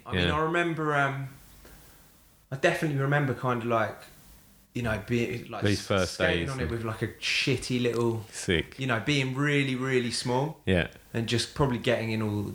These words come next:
Speaker 1: the other skaters' ways and
Speaker 2: Yeah.
Speaker 1: pissing everyone off. But I do, yeah, I remember being there, man, and, and, um, but I don't know if I ever thought, like, "Yeah, this is where I'm gonna hang out."
Speaker 2: So school just rolled through. It was,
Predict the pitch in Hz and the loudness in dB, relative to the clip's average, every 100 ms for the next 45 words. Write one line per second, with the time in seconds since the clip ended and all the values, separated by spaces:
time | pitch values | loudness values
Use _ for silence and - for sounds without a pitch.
0 | - 107 104 104 - 107 95 90 98 92 | -8 -4 -2 -2 -2 -2 -2 -2 -4 -4
1 | 87 85 80 - 113 - 98 95 98 98 | 0 2 2 0 -4 -2 -4 -2 -2 -2
2 | 85 - 110 123 160 160 170 170 190 190 | -4 -4 -2 -2 -2 0 0 0 0 -2
3 | 151 143 139 123 104 101 101 101 107 107 | -2 0 0 0 -2 -2 0 0 0 -4
4 | - - 117 - - - - - - - | -4 -8 -10 -12 -16 -18 -20 -20 -20 -20
5 | - _ _ _ - 117 110 127 117 110 | -20 _ _ _ -2 0 0 2 2 0
6 | 107 - - - - - 127 160 156 123 | -4 -8 -16 -20 -14 -4 0 2 2 0
7 | 127 117 107 - 113 104 95 95 98 92 | 0 0 -2 -2 0 0 0 0 0 0
8 | 90 107 104 101 95 95 101 101 92 127 | -2 -2 0 0 0 -2 -4 -4 -2 0
9 | 123 113 - 170 160 123 110 - - - | 0 0 -2 0 0 0 -6 -14 -20 -20
10 | - - - - 107 117 120 101 92 - | -20 -20 -18 -6 -4 2 4 4 0 -2
11 | 85 90 92 101 - - - - - 110 | 2 2 2 -2 -10 -20 -20 -20 -4 -2
12 | 95 | 0